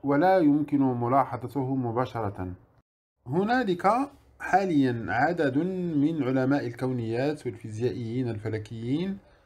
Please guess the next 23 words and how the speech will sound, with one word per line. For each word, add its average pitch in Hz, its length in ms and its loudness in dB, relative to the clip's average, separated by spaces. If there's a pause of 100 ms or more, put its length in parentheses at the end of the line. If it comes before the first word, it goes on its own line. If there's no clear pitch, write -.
(200)
والفيزيائيين 135 720 0
النظريين 110 640 -2
أيضًا 185 480 -2
الذين 180 380 0
يركزون 151 640 0
أبحاثهم 156 720 -4
على 143 260 2
تصورات 135 720 0
نظرية 123 680 0 (600)
مغالية 139 520 4
في 135 100 -4
المضاربة، 127 800 2
والتي 123 500 -4
ينتهي 123 420 -4
بها 117 180 -6
المطاف 117 720 0 (140)
بانقطاع 135 560 0 (540)
كامل 143 640 2
عن 127 220 -2
أي 165 240 -2
حقيقة 151 500 -2
يمكن 147 400 0
ملاحظتها. 120 840 0